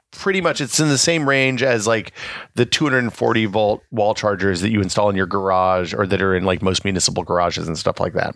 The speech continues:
It's not the, it's not the four hundred and eighty volt D C chargers that you do at, like, a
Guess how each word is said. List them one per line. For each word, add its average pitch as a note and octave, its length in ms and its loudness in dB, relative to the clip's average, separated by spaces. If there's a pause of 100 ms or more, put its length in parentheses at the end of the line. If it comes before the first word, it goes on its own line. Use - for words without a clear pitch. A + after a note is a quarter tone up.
(500)
It's A#2+ 160 0
not B2+ 300 -2
the, A2 200 -2 (160)
it's A#2 200 -2
not A#2 240 -2
the A2 100 0
four A2 220 0
hundred G2 220 0
and F#2+ 80 0
eighty F2+ 200 2
volt F2 300 0
D F#2+ 120 0
C F2 200 -2
chargers D#2 500 0
that F2 120 0
you E2+ 120 -2
do E2+ 160 0
at, - 100 -6
like, F2 120 0
a F2 220 2